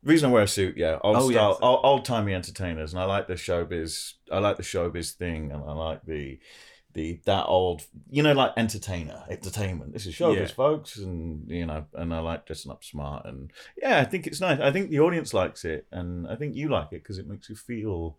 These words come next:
Speaker 1: more legit, I think.
Speaker 2: I do think as well that it's so-, only something I've done in the last probably six months, I guess.
Speaker 1: Mm.
Speaker 2: But, like, having a uniform to do a gig and you
Speaker 1: Mm.
Speaker 2: put that on and that means you're doing a gig.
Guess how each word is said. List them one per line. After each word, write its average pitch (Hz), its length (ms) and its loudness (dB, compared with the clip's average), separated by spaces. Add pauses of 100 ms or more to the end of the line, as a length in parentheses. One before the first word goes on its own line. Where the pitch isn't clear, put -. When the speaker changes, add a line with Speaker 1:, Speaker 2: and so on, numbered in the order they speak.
(160)
Speaker 1:
more 90 160 -2
legit, 82 380 -4
I - 40 -14
think. - 220 -16 (400)
Speaker 2:
I - 60 -10
do 185 140 -2
think 185 180 0
as 127 100 -2
well 135 160 4
that 98 240 -2 (160)
it's 113 180 -6
so-, - 160 -4 (140)
only 147 160 -2
something 110 220 -2
I've 110 100 -2
done 107 120 -2
in 101 60 -6
the 101 60 -4
last 98 340 -2 (200)
probably 101 180 -12
six - 300 -10
months, - 240 -6
I 113 60 -6
guess. 120 300 -10
Speaker 1:
Mm. 90 280 -8
Speaker 2:
But, 104 100 -4
like, 110 220 0
having 113 500 -2
a 104 80 -6
uniform 101 540 -4
to 92 80 -12
do 95 160 -2
a - 20 -4
gig 87 460 -4
and 92 80 -8
you 92 60 -6
Speaker 1:
Mm. 87 60 -4
Speaker 2:
put 98 120 -2
that 90 100 -6
on 95 260 -4
and 90 140 -10
that - 80 -8
means 95 240 -6
you're 92 80 -8
doing 90 220 -8
a - 20 -10
gig. 85 320 -8